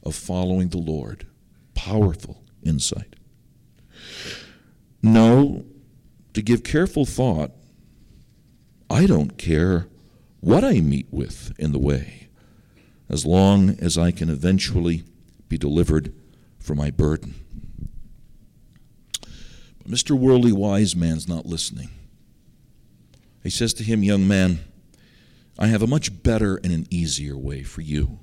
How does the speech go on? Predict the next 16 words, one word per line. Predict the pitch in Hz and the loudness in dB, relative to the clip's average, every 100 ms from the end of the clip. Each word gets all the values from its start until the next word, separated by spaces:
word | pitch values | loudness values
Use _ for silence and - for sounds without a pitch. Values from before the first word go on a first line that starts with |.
| - _ _ _ _ - - - - - - _ _ | -20 _ _ _ _ -20 -20 -20 -20 -20 -20 _ _
There | - 120 165 208 202 | -8 2 4 6 4
is | 131 120 120 107 - | 4 6 6 2 -2
a | 113 | -4
village | 98 90 123 82 85 104 - - - _ _ _ - - | -4 0 0 2 -2 -4 -6 -6 -14 _ _ _ -20 -4
called | 113 104 101 - - | 2 6 4 2 -6
Carnal | - - 127 131 131 120 117 - - - _ _ _ | -10 -2 2 4 4 4 0 -6 -20 -20 _ _ _
Policy. | - 107 92 76 - - - - _ _ _ _ _ _ _ - - - - - - - | -2 0 -2 -2 -6 -8 -12 -20 _ _ _ _ _ _ _ -20 -20 -20 -20 -20 -8 0
Its | 139 - | 2 6
mayor's | 165 123 107 104 95 87 | 6 8 8 8 6 4
name | 85 78 78 90 - | 4 4 4 2 2
is | 82 82 85 - - | 2 4 4 0 2
Legality, | 131 147 196 190 113 87 - - - _ _ _ _ _ _ _ _ _ _ _ - | 2 4 4 4 4 2 0 -10 -20 _ _ _ _ _ _ _ _ _ _ _ 0
and | 113 | 0
his | 131 226 220 | 4 2 2
son's | - 110 98 80 | 2 4 4 2
name | 76 78 78 80 82 | 2 4 4 2 0